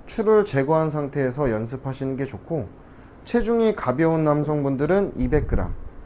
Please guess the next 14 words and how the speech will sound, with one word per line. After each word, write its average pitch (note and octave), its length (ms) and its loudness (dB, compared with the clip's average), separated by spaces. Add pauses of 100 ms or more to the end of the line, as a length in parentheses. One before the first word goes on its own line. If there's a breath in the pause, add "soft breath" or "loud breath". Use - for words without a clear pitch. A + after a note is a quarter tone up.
(100)
그다음에 B2+ 480 -6
힘이 G#3 340 -2
좋고 C#3+ 520 -6 (100)
체중이 F#3 400 -2
조금 E3+ 400 -2
나가시는 C3 480 -2
분들은 C#3 440 2 (300 loud breath)
삼백 G#3 380 0
그램으로 D3+ 420 2
연습하시면 A2+ 640 -4
됩니다. G#2+ 440 -6
저는 C3 300 -2
삼백 A#3+ 340 0
그램으로 C#3 640 2